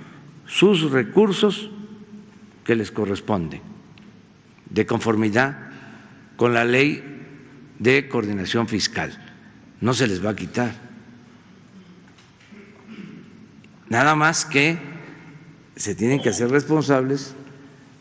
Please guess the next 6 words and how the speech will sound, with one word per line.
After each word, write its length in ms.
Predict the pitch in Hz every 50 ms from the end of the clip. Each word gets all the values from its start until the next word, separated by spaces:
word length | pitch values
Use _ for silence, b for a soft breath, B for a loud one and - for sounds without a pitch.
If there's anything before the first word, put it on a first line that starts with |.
| - -
de 300 | 113 104 95 101 104 95
que 600 | - 101 104 101 98 98 95 92 90 82 - - - - -
se 220 | - - 95 90
dé 140 | 85 101 120
el 100 | 135 135
servicio 680 | 127 165 165 143 143 156 151 135 - - 156 165 170